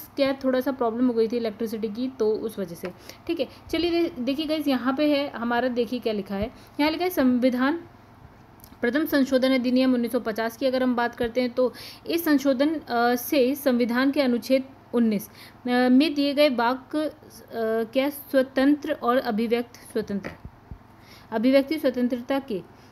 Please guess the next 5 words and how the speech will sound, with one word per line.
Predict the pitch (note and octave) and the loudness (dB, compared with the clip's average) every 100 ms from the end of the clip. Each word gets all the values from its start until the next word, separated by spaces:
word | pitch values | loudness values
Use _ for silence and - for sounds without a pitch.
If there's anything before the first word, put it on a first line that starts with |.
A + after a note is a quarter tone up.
| - - - | -20 -14 -4
अधिकार | A3+ A#3 C4 C4+ C#4 | 0 0 2 2 2
तथा | C4+ C#4+ | 0 -2
कोई | - - A#3+ G3+ - - - - - - - - - - - - | -4 2 2 2 -4 -18 -20 -20 -20 -20 -20 -20 -20 -20 -20 -8
वित्त, | G#3 B3 D4 E4+ - - | 0 0 2 -2 -4 -4
उपजीविका, | C4+ - B3 A#3+ A#3 A#3+ C4+ C#4+ | -2 0 0 2 0 2 2 0